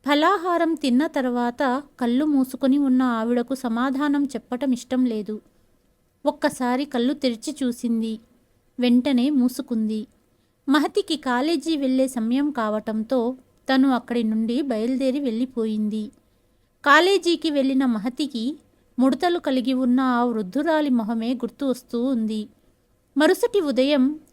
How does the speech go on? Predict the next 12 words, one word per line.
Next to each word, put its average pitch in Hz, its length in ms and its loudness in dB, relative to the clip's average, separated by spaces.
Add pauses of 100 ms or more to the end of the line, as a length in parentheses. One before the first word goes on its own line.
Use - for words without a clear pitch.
(140)
ఆలయానికి 320 680 0
వెళ్ళిన 254 380 2
మహతి 226 600 -4 (680)
ఆరోగ్యంగా 349 840 6
కూర్చుని 330 520 0
ఉన్న 294 320 4
వృద్ధురాలి 311 720 2
దగ్గరగా 247 580 0
వెళ్ళి, 240 520 2 (280)
"అమ్మా, 220 400 2 (600)
ఇప్పుడెలా 302 560 4
ఉంది?" 349 500 2